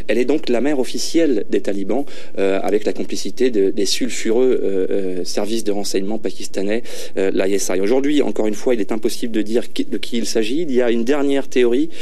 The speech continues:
euh, qui présente Asif Ali Zardari, son mari, tout simplement, euh, comme, euh, le, le fomenteur de l'attentat,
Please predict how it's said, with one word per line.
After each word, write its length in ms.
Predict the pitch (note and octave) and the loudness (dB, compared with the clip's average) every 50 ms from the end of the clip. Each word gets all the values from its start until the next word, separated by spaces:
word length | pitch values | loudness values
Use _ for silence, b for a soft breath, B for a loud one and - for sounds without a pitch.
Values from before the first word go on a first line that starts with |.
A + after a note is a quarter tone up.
| B B B B - | B B B B 0
euh, 80 | G#2 | 0
qui 160 | G#2 - A#2+ - | 2 0 0 0
présente 320 | - C3 A2 B2+ C#3 C3+ - | 0 0 0 0 0 -2 -2
Asif 360 | A#2 A2 G#2 - D3+ C#3+ - | -2 -2 -2 -2 -2 -2 0
Ali 180 | - G#2 A2+ A2+ | 0 0 0 0
Zardari, 440 | A2 G#2 F#2+ G2 F#2 F2+ F#2 A2 - - - - | 0 0 0 0 0 0 -2 -2 -2 -2 -2 -2
son 240 | - - - G#2+ | -2 -2 -2 -2
mari, 320 | G2+ A2 A2+ G2+ G#2+ A#2+ C3 - - | -2 -2 -2 -2 -2 -2 -2 -2 -2
tout 100 | - - | -2 -2
simplement, 480 | - - G#2+ F#2+ G#2+ G#2 G2 G#2+ B2 B B B B B B B B B - | -2 -2 -2 0 0 0 0 0 -2 B B B B B B B B B 0
euh, 360 | G2+ G2+ G#2+ G#2 G2 F#2+ G2 F#2+ | 0 2 2 2 2 2 2 0
comme, 280 | - G#2 G#2+ G#2+ A2 G2+ | 0 0 0 0 0 0
euh, 400 | G2 A2+ G2 F#2 F2+ F#2 G2 - | -2 -2 -2 0 0 0 0 0
le, 240 | G2+ G2 G2 G2+ A2+ | 0 0 2 2 2
le 120 | G#2 G2+ | 0 0
fomenteur 540 | F#2+ - - B2+ B2 A#2 A2 G2+ - C3+ A#2+ | -2 0 0 0 0 0 0 0 0 0 0
de 80 | G2+ G2+ | 0 0
l'attentat, 480 | G2+ F#2 - G2 G2 - - B2 C3 | 0 -2 -2 -2 -2 -2 -2 -2 -2